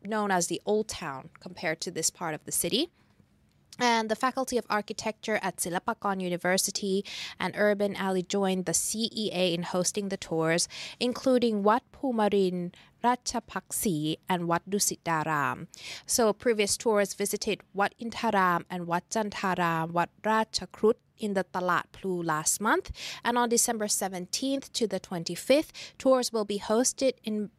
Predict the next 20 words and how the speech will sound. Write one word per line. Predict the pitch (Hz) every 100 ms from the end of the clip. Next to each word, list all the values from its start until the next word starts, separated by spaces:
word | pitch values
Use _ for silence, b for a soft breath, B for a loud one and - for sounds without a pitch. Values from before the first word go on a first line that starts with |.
| 196
Bang | 226 226 226
Yi | 285 339
Khan, | - 180 156
showcasing | 190 226 202 - 196 190 214 190
Wat | 196 - _
Phaya | - 240 240 233 208
Si | 196 - 156 151 180 - B
Ai | 196 190
Sawan | - 196 175 143 123 175 233 B B
and | 190 185
Wat | 185 208 -
Suan | - - 175 151
Sawan | - 190 165 131 139 -
and | 185
Wat | 170 175 - _ _ -
Karuha | - 214 190 202 190 - 190
Bodhi. | - 156 156 147 170 B B
So | - 247
these | 233 311 330
temples | - 233 214 196 208